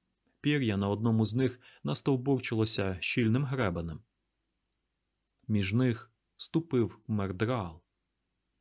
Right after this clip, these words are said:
і вони гепнулися на коліна. Мердраал був одягнутий у чорне,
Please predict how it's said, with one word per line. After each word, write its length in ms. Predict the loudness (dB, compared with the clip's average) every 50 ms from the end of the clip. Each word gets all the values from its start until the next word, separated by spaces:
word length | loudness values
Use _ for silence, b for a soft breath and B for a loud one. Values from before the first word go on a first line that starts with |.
| _
і 120 | -4 -2 0
вони 400 | 2 2 2 4 2 2 0 -2 -6 _
гепнулися 680 | -6 -4 -4 -4 -4 -4 -4 -2 -2 0 -2 -2 -2 -4
на 100 | -4 -6
коліна. 520 | -2 -2 0 0 0 0 -4 -6 -10 -16 -20 _ _ _ _ _ _ _ _ _ _ _ _ _ _ _ _ _ _ b b b
Мердраал 640 | 0 2 2 2 2 2 2 4 4 4 4 2
був 360 | 2 2 2 2 2 2 -2 -4
одягнутий 680 | -4 -2 0 0 0 0 0 0 0 0 0 0 0 0
у 60 | 0
чорне, 520 | -2 -2 0 0 0 0 -2 -6 -12 -16